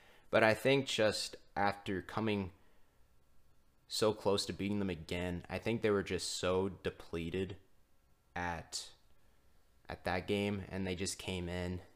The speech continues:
and just, and I, I guess they thought maybe this game would be handed to them also, because, you know, we're, they were a three and seven Falcons team, but also, really, this is probably the best three and seven team you can,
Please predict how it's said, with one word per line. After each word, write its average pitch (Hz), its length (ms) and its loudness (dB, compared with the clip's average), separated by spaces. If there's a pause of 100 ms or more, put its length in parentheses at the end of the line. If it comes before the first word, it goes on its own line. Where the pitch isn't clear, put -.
(260)
and 85 200 -2
just, - 640 -6 (1000)
and 98 160 0
I, 90 100 0
I 92 120 0
guess 110 200 2
they 90 140 2
thought 90 260 2
maybe 90 220 0
this 87 180 -4
game 92 240 -2
would 85 140 -2
be 82 140 -4
handed 92 480 -4
to 110 120 -2
them 104 240 0
also, 107 600 2 (680)
because, 85 360 -6
you 92 120 0
know, 82 160 -2
we're, 82 320 0 (600)
they 98 120 2
were 92 140 4
a 80 40 0
three 92 260 -2
and 85 120 -4
seven 90 260 0
Falcons 87 560 -2
team, 104 300 -2 (160)
but 123 100 4
also, 131 480 8 (520)
really, 120 280 6
this 104 180 2
is 98 120 -2
probably 104 220 4
the 85 140 -2 (100)
best 101 280 2
three 101 160 -2
and 90 100 -2
seven 92 280 -2
team 92 240 -4
you 87 100 -4
can, 78 280 -10